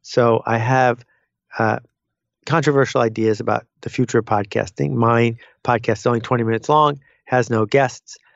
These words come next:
The, I don't read the commercials. I feel like it's a different sort of interaction. And, uh, they were fine with all my rules, so I made it.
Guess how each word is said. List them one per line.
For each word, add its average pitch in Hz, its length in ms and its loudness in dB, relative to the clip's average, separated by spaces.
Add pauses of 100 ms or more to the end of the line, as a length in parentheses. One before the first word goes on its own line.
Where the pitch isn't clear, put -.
(160)
The, 120 280 0
I 123 80 0
don't 120 180 -2
read 113 160 -2
the 113 80 -6
commercials. 123 640 -2 (460)
I 123 80 -4
feel 131 520 2
like 117 220 2
it's - 360 -12
a - 80 -4 (180)
different 135 400 0
sort 117 340 0
of 107 300 -4
interaction. 113 640 -2 (560)
And, 117 520 0
uh, 110 280 0
they 117 160 2
were 127 80 4
fine 127 240 0
with 117 140 2
all 117 100 2
my 117 140 2
rules, 127 500 0
so 151 220 0
I 156 40 4
made 185 220 2
it. - 100 -12